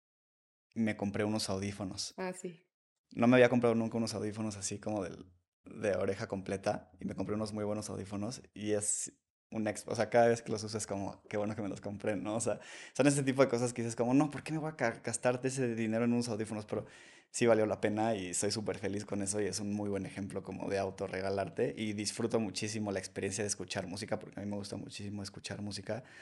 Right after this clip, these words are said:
Speaker 1: con esos audífonos.
Speaker 2: Sí, totalmente.
Speaker 1: Gran experiencia.
Speaker 2: <laughs> Pero creo que también hay formas no materiales, aunque
Speaker 1: Claro.
Speaker 2: eso también, de darte. Y, por ejemplo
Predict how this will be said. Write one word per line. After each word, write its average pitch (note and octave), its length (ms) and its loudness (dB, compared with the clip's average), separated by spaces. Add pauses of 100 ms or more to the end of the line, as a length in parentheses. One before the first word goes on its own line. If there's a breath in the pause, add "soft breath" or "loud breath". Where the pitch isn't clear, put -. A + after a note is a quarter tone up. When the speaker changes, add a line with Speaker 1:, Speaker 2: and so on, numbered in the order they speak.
(360 loud breath)
Speaker 1:
con G#2 180 -2
esos G#2+ 240 -4
audífonos. G#2 580 -6 (1120)
Speaker 2:
Sí, G3+ 160 0
totalmente. F#3 680 0
Speaker 1:
Gran G2+ 160 0
experiencia. G2 560 -6 (140)
Speaker 2:
<laughs> A3+ 580 4 (400 loud breath)
Pero C4 180 12
creo D4+ 160 6
que F4+ 80 8
también A3 340 4
hay A3+ 120 6
formas G#3+ 640 4
no F#3+ 180 0
materiales, F#3 760 4
aunque - 140 4
Speaker 1:
Claro. A3 180 8
Speaker 2:
eso F#3 140 -4
también, F#3+ 320 0 (380 loud breath)
de G3 140 4
darte. G3 480 8
Y, A3 140 2
por G3+ 140 2
ejemplo G3+ 720 2